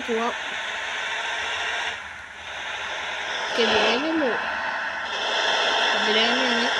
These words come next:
അവിടെ, അവിടെ പാസഞ്ചേഴ്സിനെ കൊണ്ടാക്കാം.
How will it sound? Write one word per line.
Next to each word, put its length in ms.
അവിടെ, 300
അവിടെ 260
പാസഞ്ചേഴ്സിനെ 760
കൊണ്ടാക്കാം. 440